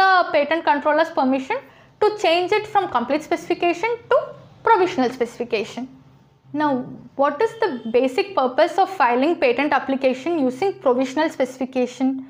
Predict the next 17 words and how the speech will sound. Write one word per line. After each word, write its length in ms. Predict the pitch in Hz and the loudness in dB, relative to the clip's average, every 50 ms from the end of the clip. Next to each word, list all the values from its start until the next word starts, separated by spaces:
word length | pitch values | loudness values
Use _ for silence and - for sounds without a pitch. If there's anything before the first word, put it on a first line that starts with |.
| - - - _ _ _ | -18 -20 -20 _ _ _
The 100 | - - | -4 -4
basic 580 | 262 233 233 226 254 262 262 262 403 392 381 392 | -4 -4 0 2 2 2 2 2 0 -2 0 0
purpose 420 | 381 330 320 330 381 381 381 381 | 0 0 2 2 2 0 2 0
is 140 | 392 381 - - - | 0 -2 0 0 -2
to 40 | 320 | 0
get 340 | 254 339 466 - - - | 2 0 0 -2 -4 -4
priority 540 | - 320 269 254 254 254 240 233 226 233 220 | 0 2 2 2 2 2 2 0 0 0 -2
date. 280 | 214 208 214 240 - - - _ _ _ _ _ _ _ _ _ - | -2 -2 -6 -8 -10 -16 -20 _ _ _ _ _ _ _ _ _ -4
Now, 440 | 233 233 233 233 254 381 254 - - _ _ _ _ _ - | 0 2 2 2 2 0 -2 -6 -14 _ _ _ _ _ -2
in 120 | 339 403 466 453 466 | 0 0 0 0 2
case 300 | - 403 403 415 403 - | 2 2 2 2 2 2
you 100 | 415 330 240 220 - | 2 2 2 2 2
don't 300 | 277 277 339 370 359 - | 2 2 2 0 -2 -2
want 340 | 226 233 233 240 262 311 311 | 0 2 2 2 2 2 2
that 180 | 320 330 339 - | 0 0 0 0
priority 580 | - 220 214 233 233 226 233 233 233 - 254 | 0 2 2 2 2 0 0 -4 -4 -4 -4
date 280 | 233 254 - - - | -4 -6 -8 -10 -12